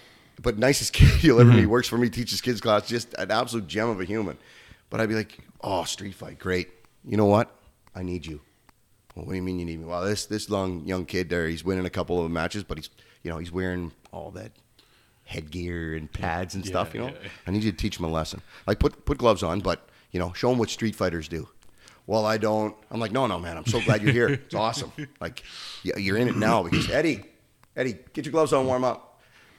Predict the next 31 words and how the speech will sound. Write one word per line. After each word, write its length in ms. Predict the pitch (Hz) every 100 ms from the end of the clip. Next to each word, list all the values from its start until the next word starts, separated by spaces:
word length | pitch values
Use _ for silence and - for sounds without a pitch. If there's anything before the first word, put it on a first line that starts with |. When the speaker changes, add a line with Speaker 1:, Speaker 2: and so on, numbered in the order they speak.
| -
Speaker 1:
"Yeah, 180 | 214 190 -
sure, 160 | - 185
coach." 260 | 208 196 - - _ _ - _ - -
Dress 240 | 90 -
up, 120 | 78
you 60 | 95
know, 80 | 90
I'm 60 | 87
like, 120 | 85 _
"You're 140 | 95 104
gonna 100 | 92
love 140 | 95
this." 140 | 90
So 80 | -
I 80 | 104
go 100 | 113
get 140 | 104 104
him 80 |
a 40 | 98
headgear 340 | 104 90 107
and 80 | 104
get 100 | 104
him 80 | 101
gloves. 300 | 101 95 90
And 100 | 92
of 80 | -
course, 300 | 110 98 104
now 160 | 92
this, 180 | 95 - -
you 80 | 98
know, 160 | 85